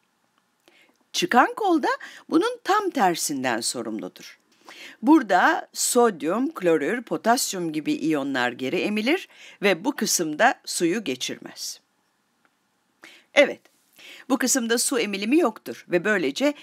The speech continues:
müthiş bir denge içinde işleyen bir sistem ortaya çıkar. Bundan zıt akımın artışı olarak bahsedilir. Bu da oldukça uzun bir isim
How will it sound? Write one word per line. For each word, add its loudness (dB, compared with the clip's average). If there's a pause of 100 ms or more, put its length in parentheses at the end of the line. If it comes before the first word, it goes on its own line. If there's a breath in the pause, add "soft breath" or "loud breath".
(160 loud breath)
müthiş 0
bir -2
denge -2
içinde -6
işleyen -2
bir -6
sistem -4
ortaya -8
çıkar. -14 (1500 soft breath)
Bundan 2 (420 soft breath)
zıt 0
akımın -4 (180)
artışı 0 (260)
olarak -4
bahsedilir. -8 (760 loud breath)
Bu 4
da 8
oldukça -2
uzun -2
bir -4
isim -2